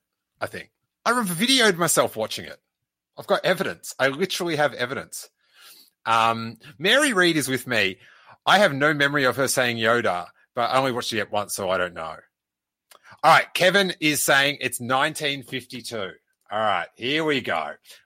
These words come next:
Let's get to the bottom of this.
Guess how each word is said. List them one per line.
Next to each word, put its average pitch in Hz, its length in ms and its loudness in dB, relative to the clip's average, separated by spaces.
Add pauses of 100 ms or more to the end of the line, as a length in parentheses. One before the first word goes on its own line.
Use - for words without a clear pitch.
Let's 170 300 0
get 139 240 -4
to 98 120 -8
the 82 220 -8
bottom 127 400 -2
of 107 160 -4
this. 104 640 -4